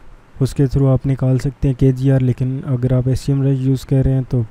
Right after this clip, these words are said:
मेरा नहीं ख्याल कि आपको इतनी ज़्यादा, अ, करने की ज़रूरत है, केजीआर ख़ुद निकालने की ज़रूरत है, ये ख़ुद आपको निकाल के दे रहा है।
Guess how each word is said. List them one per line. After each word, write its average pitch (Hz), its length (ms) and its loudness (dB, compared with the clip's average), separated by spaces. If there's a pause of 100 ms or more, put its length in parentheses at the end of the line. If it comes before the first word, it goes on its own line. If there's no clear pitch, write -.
मेरा 123 260 0
नहीं 127 160 -2
ख्याल 117 280 -2
कि 117 100 -4
आपको 120 280 -2
इतनी 123 240 -2
ज़्यादा, 120 320 0
अ, 123 720 -6
करने 123 380 -2
की 123 120 0
ज़रूरत 117 340 0
है, 127 60 0
केजीआर 120 640 0
ख़ुद 127 220 -2
निकालने 120 460 -2
की 120 120 -2
ज़रूरत 120 320 -2
है, 127 60 0
ये 123 100 0
ख़ुद 123 240 -4
आपको 120 220 -4
निकाल 120 340 -4
के 120 140 -6
दे 117 200 -2
रहा 120 120 -2
है। 117 60 -8